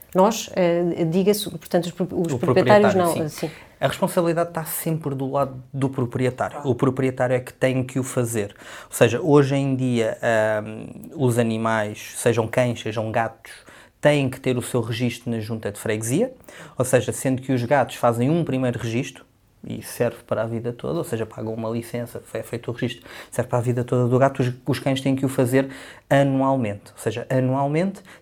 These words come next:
Speaker 2: têm que ir fazer prova junto da, ah, junta de freguesia,
Speaker 1: Uhum.
Speaker 2: que têm a vacina da raiva, e pagar a licença para
Speaker 1: Precisamente.
Speaker 2: existirem durante mais um ano.
Speaker 1: Claro.
Speaker 2: Pode-se pôr aqui alguma questão, porque é que um cão paga para existir,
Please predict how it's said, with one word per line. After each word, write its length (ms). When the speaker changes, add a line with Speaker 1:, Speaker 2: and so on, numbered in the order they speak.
Speaker 2:
têm 200
que 140
ir 20
fazer 400
prova 440
junto 500
da, 300
ah, 400
junta 340
de 80
freguesia, 560
Speaker 1:
Uhum. 160
Speaker 2:
que 220
têm 400
a 40
vacina 360
da 100
raiva, 380
e 120
pagar 320
a 60
licença 460
para 100
Speaker 1:
Precisamente. 320
Speaker 2:
existirem 440
durante 420
mais 340
um 140
ano. 240
Speaker 1:
Claro. 240
Speaker 2:
Pode-se 280
pôr 180
aqui 160
alguma 260
questão, 320
porque 220
é 20
que 160
um 140
cão 280
paga 400
para 160
existir, 520